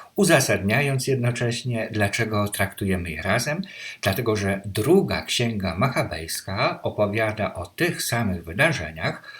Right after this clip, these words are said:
o których opowiada siedem pierwszych rozdziałów, e, pierwszej Księgi Machabejskiej. Wydaje się więc logiczne, że, e, obie te księgi, e, należy w pewnym sensie potraktować jako całość. Dlaczego w pewnym sensie?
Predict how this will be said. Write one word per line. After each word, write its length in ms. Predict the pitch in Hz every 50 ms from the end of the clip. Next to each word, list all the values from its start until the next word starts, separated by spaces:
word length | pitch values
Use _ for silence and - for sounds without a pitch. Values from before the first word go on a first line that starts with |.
| - - - -
o 80 | 143 135
których 400 | - - 120 117 117 117 - -
opowiada 680 | 123 - 117 107 98 110 113 113 107 110 104 101 -
siedem 540 | - - - - 156 185 185 165 147 127 -
pierwszych 480 | - 95 110 117 123 - - 85 - -
rozdziałów, 680 | 90 92 92 - 92 92 101 101 101 98 - - - _ - - - _ _ -
e, 100 | 101 92
pierwszej 440 | - - - - - - - 92
Księgi 320 | 90 - - 92 87 82 80
Machabejskiej. 800 | 85 85 - - 101 - - - - - - - - - - - _
Wydaje 360 | - 202 160 135 123 117 113 104
się 180 | - - 98
więc 280 | 92 98 101 95 - -
logiczne, 540 | 80 78 90 120 127 - - 117 107 104 - - - - - - - -
że, 540 | 101 92 92 92 92 95 104 120 120 120 - - -
e, 320 | 104 95 92 92 90 - -
obie 340 | - 120 120 104 98 92 95 - -
te 260 | - 92 92 92 92
księgi, 720 | 92 - - - 104 104 107 120 117 117 110 113 117 - - _ - - - - - - -
e, 100 | - 92
należy 720 | 95 98 95 95 92 95 98 107 117 113 113 117 117 - - - -
w 260 | 104 98 95 - -
pewnym 400 | - - 139 131 131 120 95 92
sensie 440 | - - 95 95 110 120 - 120 113
potraktować 960 | - - - 92 - 92 92 - - 101 92 92 95 95 92 - - - -
jako 300 | 98 101 101 95 98 107
całość. 760 | 104 - - - - - - - - - - - - - - - 117
Dlaczego 360 | 101 107 101 - 139 135 127
w 80 | 127 -
pewnym 280 | 143 135 135 139 135
sensie? 420 | 131 - 175 156 135 - 139 -